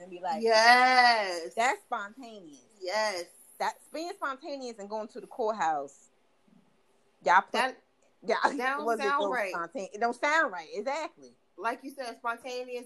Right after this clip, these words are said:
Speaker 2: is going to Vegas, or you already in Vegas. Like, "No, let's go get married." Spontaneous is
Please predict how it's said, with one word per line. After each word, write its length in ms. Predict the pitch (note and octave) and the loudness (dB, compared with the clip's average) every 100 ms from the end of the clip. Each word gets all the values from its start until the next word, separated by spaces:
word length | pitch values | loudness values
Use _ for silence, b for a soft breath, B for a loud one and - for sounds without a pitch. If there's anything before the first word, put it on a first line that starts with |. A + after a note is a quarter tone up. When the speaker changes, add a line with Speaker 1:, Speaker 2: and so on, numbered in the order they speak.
| - | -12
Speaker 2:
is 160 | A3+ | -14
going 280 | G#3 A3 G#3+ | -8 -6 -4
to 60 | G#3+ | -6
Vegas, 420 | A3 A3 F3+ F3+ F#3+ | -6 -6 -6 -6 -6
or 120 | F#3+ | -8
you 160 | G3+ | -4
already 420 | F3 G3+ G#3 G3+ G3 | -2 0 -2 -4 -6
in 80 | G3 | -6
Vegas. 240 | G3 F#3 G3 | -6 -6 -4
Like, 240 | F3+ F#3 | -6 -4
"No, 140 | A3 G#3 | -4 -4
let's 160 | A#3 | -4
go 100 | A3 | -8
get 220 | G#3 G3+ | -8 -6
married." 300 | F#3 E3+ D3+ - B B _ | -2 0 -2 -6 B B _
Spontaneous 640 | A#3 A3 A#3+ A#3+ B3 A#3 A3+ | 4 4 0 -4 -4 -6 -10
is 260 | G#3 G3+ | -8 -8